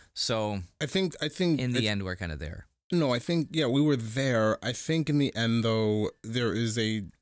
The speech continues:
Speaker 2: clear difference between Wanda and the Scarlet Witch, and we've been saying that from the beginning, and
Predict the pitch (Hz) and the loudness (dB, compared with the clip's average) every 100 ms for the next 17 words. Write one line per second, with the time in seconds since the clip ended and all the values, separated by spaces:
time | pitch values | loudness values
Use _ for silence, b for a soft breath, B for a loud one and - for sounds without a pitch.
0 | 104 - 135 - - 139 123 104 85 - | -16 -14 -12 -10 -4 0 0 -2 -4 -4
1 | 107 101 110 - 107 95 - - 82 131 | -4 -6 -6 -4 -2 -2 -4 -8 -2 0
2 | 156 160 - 123 120 120 110 - 107 104 | 2 0 -2 -4 0 0 0 -2 -2 -2
3 | 87 90 - - 113 110 117 110 120 113 | -4 -8 -8 -8 -4 -2 -2 -2 -2 -2
4 | 107 101 - 98 80 98 95 80 71 - | -2 -4 -4 -4 -4 -6 -4 -6 -8 -6
5 | 110 107 104 | -2 -2 -2